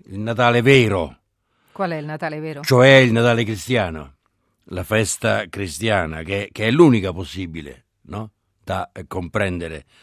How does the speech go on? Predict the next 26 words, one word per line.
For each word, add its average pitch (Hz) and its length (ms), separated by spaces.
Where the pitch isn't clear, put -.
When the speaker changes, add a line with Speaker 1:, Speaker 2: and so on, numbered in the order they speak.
Speaker 1:
sotto 90 340
questa 90 320
denominazione. 85 760
Eh, 87 760
quella, 143 640
la 104 180
festa 156 540
che 113 140
celebra 131 580
la 107 140
nascita 110 500
di 107 120
Gesù, 123 340
altrimenti 127 580
Natale 120 380
di 120 160
chi? 85 220
Speaker 2:
Certo. - 520
Speaker 1:
Eh, 82 200
eh, 107 580
non 127 200
certo 139 340
di 117 140
Santa 117 380
Claus, 101 600
mm, 82 120